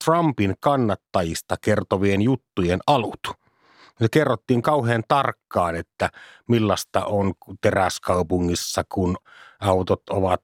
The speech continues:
siellä reunoilla romuina ja nyt nämä lippalakki pääsevät. Mä eteenpäin, eteenpäin, eteenpäin. Mä en halua mitään tunnelmakuvausta siitä, että millaista on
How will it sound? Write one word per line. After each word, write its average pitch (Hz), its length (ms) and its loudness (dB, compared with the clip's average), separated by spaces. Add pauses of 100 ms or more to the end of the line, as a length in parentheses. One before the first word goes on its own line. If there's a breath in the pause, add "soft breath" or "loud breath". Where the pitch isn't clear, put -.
siellä 87 320 -2
reunoilla 90 640 0
romuina 92 600 0
ja 85 220 0 (320 loud breath)
nyt 95 200 -2
nämä 95 100 2
lippalakki 92 540 -2
pääsevät. 95 440 0 (100)
Mä 196 240 2
eteenpäin, 180 520 2
eteenpäin, 160 340 0
eteenpäin. 117 420 0
Mä 135 60 2
en 139 60 0
halua 170 200 2
mitään 139 300 0 (120)
tunnelmakuvausta 117 1040 2
siitä, 82 440 -4
että 82 200 -8
millaista 95 460 -2
on 80 220 -2